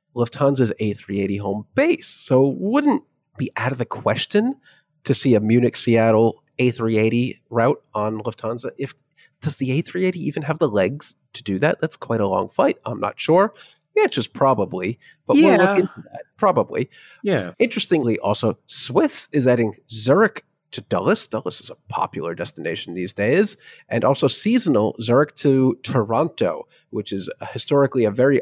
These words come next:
Speaker 1: underserved airport for international competition. Canada is usually very protectionary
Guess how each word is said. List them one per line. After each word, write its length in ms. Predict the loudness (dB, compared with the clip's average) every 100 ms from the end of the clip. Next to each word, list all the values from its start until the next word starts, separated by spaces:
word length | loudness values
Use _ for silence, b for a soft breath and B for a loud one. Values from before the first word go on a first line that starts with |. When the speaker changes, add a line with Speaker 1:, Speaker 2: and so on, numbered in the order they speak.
| 0
Speaker 1:
underserved 800 | -2 0 -2 -2 0 0 0 -4 -8
airport 480 | -6 -6 -4 -4 -4
for 220 | -10 -10 -10
international 640 | -8 -6 -6 -6 -8 -12
competition. 760 | -10 -10 -10 -12 -12 -12 -18 -20 _ _ -10
Canada 340 | -8 -8 -10
is 140 | -10
usually 260 | -10 -10 -8
very 300 | -6 -6 -6 b b b _
protectionary 880 | -14 -4 -4 -4 -4 -2 -2 -6